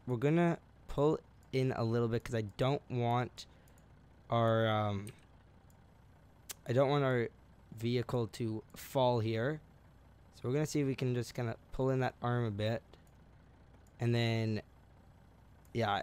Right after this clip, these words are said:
I, honestly, I wanna move, adjust the angle too. We are attached to this thing. If we can adjust this angle, that'd be ideal. Uh, okay, pull this in,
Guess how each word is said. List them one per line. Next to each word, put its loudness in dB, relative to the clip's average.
I, 6
honestly, 4
I 4
wanna 2
move, 0
adjust -2
the -8
angle -2
too. -4
We -4
are 2
attached 0
to -2
this -2
thing. -4
If -10
we -2
can 2
adjust 2
this 0
angle, 2
that'd 0
be 4
ideal. -2
Uh, 4
okay, -2
pull -4
this -2
in, 0